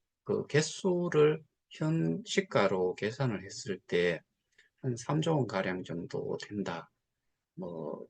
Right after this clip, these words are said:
이런 주장인데, 좀 차이가 있죠. 그 이 사조 원이라는 기준은 어디에서 나왔는지, 그거는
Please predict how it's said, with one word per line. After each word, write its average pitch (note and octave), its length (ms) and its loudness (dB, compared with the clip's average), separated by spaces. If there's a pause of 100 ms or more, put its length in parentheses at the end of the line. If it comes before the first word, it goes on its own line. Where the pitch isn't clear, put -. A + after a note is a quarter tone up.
이런 C#3 440 2
주장인데, F2 800 -2 (720)
좀 F#3 180 -6
차이가 D#3 300 2
있죠. - 440 -4 (2750)
그 A2+ 100 2
이 G2 120 2
사조 G3 540 6
원이라는 A#2+ 1000 2
기준은 A2 680 0
어디에서 B2+ 420 0
나왔는지, F#2 920 -2
그거는 G2+ 640 -2